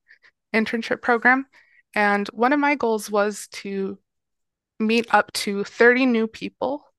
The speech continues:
one-on-one over the course of the internship. And that was, I think, the best thing I could have done for myself and for the internship, because it was a great way to get exposure to different parts of the company,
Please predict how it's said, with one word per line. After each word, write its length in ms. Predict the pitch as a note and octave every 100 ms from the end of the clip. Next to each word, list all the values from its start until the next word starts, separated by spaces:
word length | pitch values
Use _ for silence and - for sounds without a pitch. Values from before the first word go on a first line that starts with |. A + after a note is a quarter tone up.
| _
one-on-one 720 | G3+ G#3 G#3 G3+ G3 F#3+ A3+ -
over 260 | G3+ G3+ G3+
the 120 | -
course 320 | - G3 -
of 60 | G3+
the 140 | G3
internship. 520 | G3+ G3+ B3 - C#4 - _ - - - - - -
And 320 | G#3 - G3 - _ -
that 260 | G#3 A3 B3+
was, 480 | B3+ C4 - - - _ _ -
I 80 | A3+
think, 220 | B3 A#3
the 80 | A3+
best 360 | G#3+ F#3+ -
thing 160 | - B3+
I 100 | B3+
could 180 | - A3
have 180 | G3 F#3
done 260 | F#3+ G3+
for 260 | G3+ - F#3+
myself 520 | G#3+ A3+ - B3 C4+ -
and 200 | F#3+ G3+
for 140 | A3
the 140 | G#3+ A#3
internship, 480 | A#3 A#3 A#3 A#3 A#3 - - - - _
because 380 | - A3 A3 G3 -
it 280 | G#3 G#3+ -
was 220 | A3 G#3+
a 80 | G3+
great 280 | G3 G3+ -
way 120 | A#3+
to 80 | B3
get 160 | A#3
exposure 580 | A3+ - - G3+ G#3 G#3
to 160 | - G3
different 340 | G#3 - G3
parts 240 | - F#3+ -
of 80 |
the 100 | -
company, 640 | - A3+ A3+ A#3+ A#3+ B3